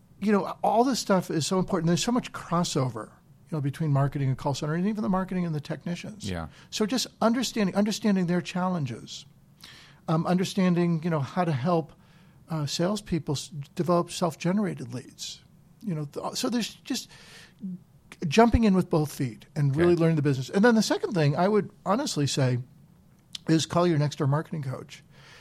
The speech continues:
Speaker 1: And, and the reason is, is that we have had this learning curve. I mean, I went through this. And I truly believe I can teach somebody in an hour what took me years to learn.
Speaker 2: Oh.
Speaker 1: And what's great is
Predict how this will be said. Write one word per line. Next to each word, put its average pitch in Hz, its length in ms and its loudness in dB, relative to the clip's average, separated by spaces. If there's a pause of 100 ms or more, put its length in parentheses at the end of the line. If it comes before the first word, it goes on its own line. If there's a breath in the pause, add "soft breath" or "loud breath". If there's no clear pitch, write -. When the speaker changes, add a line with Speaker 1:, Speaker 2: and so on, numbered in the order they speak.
(360 loud breath)
Speaker 1:
And, 220 160 4
and 220 180 2
the 214 60 2
reason 269 380 0
is, 143 380 2
is 151 320 0
that 156 280 2
we 196 360 -2
have 165 260 0
had 170 260 0
this 147 200 -4
learning 135 320 2
curve. 120 280 -8
I 135 60 -2
mean, 139 160 0
I 190 160 0
went 156 360 -2
through 135 240 0
this. - 420 -10 (560 soft breath)
And 175 180 0
I 208 180 0
truly 220 420 -4
believe 165 440 2
I 165 140 -2
can 180 220 -4
teach - 420 -8
somebody 143 600 0
in 143 140 0
an 135 200 0
hour 135 540 -2 (260)
what 156 220 -2
took 160 220 -8
me 147 80 0
years 123 400 0
to 127 100 -12
learn. 123 300 -10 (460 loud breath)
Speaker 2:
Oh. - 40 -14 (380 loud breath)
Speaker 1:
And 208 120 6
what's 208 180 4
great 277 320 2
is 143 320 4